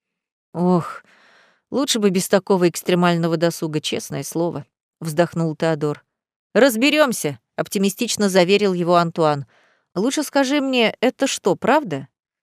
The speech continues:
То, что большинство сотрудников Академии — призраки?» «Так получилось». Теодор пожал плечами. «Когда я сюда прибыл полтора года назад, никого другого здесь просто не было.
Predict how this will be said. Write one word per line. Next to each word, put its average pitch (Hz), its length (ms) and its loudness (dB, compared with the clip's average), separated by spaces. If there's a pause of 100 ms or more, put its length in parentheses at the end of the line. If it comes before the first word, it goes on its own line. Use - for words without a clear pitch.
(100)
То, 226 100 2
что 214 160 -2
большинство 202 540 -2
сотрудников 208 640 -2
Академии — 185 720 0
призраки?» 151 680 -4 (920)
«Так 226 220 -2
получилось». 277 760 -6 (380)
Теодор 196 320 4
пожал 208 340 2
плечами. 175 600 -2 (320)
«Когда 196 300 4
я 240 40 4
сюда 220 300 2
прибыл 196 360 0
полтора 202 440 2
года 185 240 0
назад, 180 480 2 (280)
никого 208 420 2
другого 226 380 4
здесь 196 220 -2
просто 214 340 -2
не 196 180 0
было. 139 260 -8